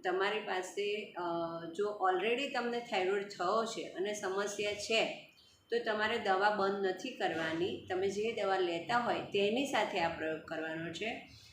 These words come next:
આનાથી કોઈ સાઇડ ઇફેક્ટ નથી, કોઈ નુકસાન નથી અને કોઈ વધારાનો ખર્ચો પણ નથી. તમને, અ, લાંબા ગાળે આ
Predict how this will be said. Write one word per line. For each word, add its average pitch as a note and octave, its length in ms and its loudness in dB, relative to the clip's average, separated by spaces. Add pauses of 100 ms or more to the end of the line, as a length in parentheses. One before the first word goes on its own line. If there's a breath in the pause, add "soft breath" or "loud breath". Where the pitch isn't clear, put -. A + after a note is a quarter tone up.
(200 loud breath)
આનાથી G3+ 400 2
કોઈ A3+ 360 0
સાઇડ G#3+ 320 0
ઇફેક્ટ G#3+ 200 -2
નથી, G#3+ 580 6
કોઈ B3 200 4
નુકસાન F#3 420 -2
નથી E3+ 360 0
અને G#3+ 300 -6
કોઈ B3+ 160 0
વધારાનો G#3+ 540 2
ખર્ચો F#3 420 -4
પણ F3 180 -4
નથી. - 520 -4 (460 loud breath)
તમને, G3 600 0
અ, - 80 -4
લાંબા F#3 540 4
ગાળે E3 360 0
આ F3 100 -4